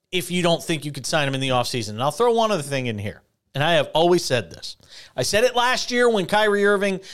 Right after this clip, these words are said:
when Dallas made the trade to get Kyrie Irving. And a lot of people killed it.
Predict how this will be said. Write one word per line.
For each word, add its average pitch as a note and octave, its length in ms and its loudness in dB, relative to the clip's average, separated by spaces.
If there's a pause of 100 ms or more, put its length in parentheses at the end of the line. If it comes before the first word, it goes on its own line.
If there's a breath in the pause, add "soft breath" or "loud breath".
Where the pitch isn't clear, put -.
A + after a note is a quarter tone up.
(120)
when D#3 160 0
Dallas G3 420 2
made F#3 200 0
the E3 80 0
trade F3 220 0
to D#3 60 -6
get D#3 180 -2
Kyrie D3+ 420 4
Irving. A2+ 260 2 (640)
And D#3 120 0
a D3+ 40 2
lot E3 200 4
of E3+ 60 0
people D#3 600 -2 (120)
killed E3 400 4
it. - 140 -12